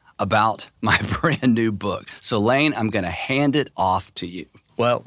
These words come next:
Speaker 2: it is great to be hosting the podcast again this month. So let's just jump straight into the book. Andy, I love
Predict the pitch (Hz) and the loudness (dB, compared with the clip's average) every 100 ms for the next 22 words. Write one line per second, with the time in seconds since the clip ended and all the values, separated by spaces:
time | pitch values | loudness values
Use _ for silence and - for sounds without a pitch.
0 | - 127 117 101 113 139 139 135 139 151 | -6 -4 -2 -6 -2 -2 0 0 4 4
1 | 143 147 117 139 131 - 127 110 135 127 | 2 -2 -2 0 0 0 -2 -2 -4 -4
2 | 123 120 135 165 180 143 - - 175 - | -2 -2 0 -2 0 -4 -4 -6 -4 -2
3 | 190 113 143 151 - - - - - 151 | -4 0 0 0 -4 -20 -6 -6 0 2
4 | 139 135 - 143 117 101 123 - - - | 2 0 0 -2 0 2 2 0 -14 -18
5 | - - 160 143 147 135 127 127 139 165 | -18 -2 2 4 2 2 2 2 4 4
6 | 143 170 | 4 2